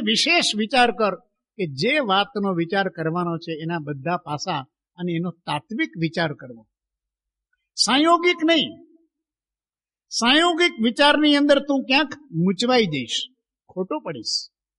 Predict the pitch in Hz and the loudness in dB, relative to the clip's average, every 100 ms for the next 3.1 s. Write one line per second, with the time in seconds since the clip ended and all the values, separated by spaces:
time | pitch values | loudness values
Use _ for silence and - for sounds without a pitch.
0 | _ _ _ _ _ _ _ _ - 147 | _ _ _ _ _ _ _ _ -8 -8
1 | - 208 240 170 170 196 180 185 170 165 | -6 -8 -6 -4 0 0 0 -2 -6 -4
2 | 170 - 151 - 226 131 120 185 - - | -6 -4 -6 -2 -4 -4 -12 -20 -20 -20